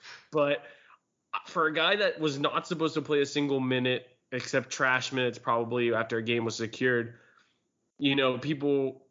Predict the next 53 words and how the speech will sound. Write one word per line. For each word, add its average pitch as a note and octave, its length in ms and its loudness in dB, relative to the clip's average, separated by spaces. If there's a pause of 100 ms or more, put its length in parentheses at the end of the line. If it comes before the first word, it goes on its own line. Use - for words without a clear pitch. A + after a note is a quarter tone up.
(260)
like, B2 160 -2
friends C#3 220 0
of C3+ 80 -2
mine C3 160 2
were A#2+ 80 0
always A#2+ 160 -2
saying, A#2+ 180 -4
"Oh, A#2 120 0
you A#2 140 0
have A#2 160 2
to A2+ 60 -6
target A2 380 0
Emerson. A2 520 0
Like, G2+ 160 -2
he's A#2+ 180 2
gonna A2+ 160 0
be A2 80 -2
the G#2+ 120 0
reason A2 540 0 (260)
Italy A2+ 320 2
lose." C3 520 0 (100)
And B2 160 -2
on C3 100 2
the C3 80 2
contrary, C3 560 0
I A#2+ 80 2
thought B2 200 2
he B2+ 80 -2
was B2 140 -2
solid B2+ 360 0
enough B2 300 2
to A#2+ 120 -2
where A#2 340 2 (460)
maybe C#3 260 0
you D3 180 2
missed C#3 360 0
the C3+ 140 2
offensive B2+ 500 0
output B2 360 0
of A#2 100 0
Spinazzola, A#2+ 800 0
but A2+ 360 -2 (300)
not A#2+ 540 -2
much F3+ 200 0
on F3 100 2
the E3+ 80 4
defensive D#3 500 0
end, G2 140 -2
which G2 160 -6
was G#2+ 100 -4
shocking G2+ 440 0
to F2+ 40 0
me. F2+ 180 -4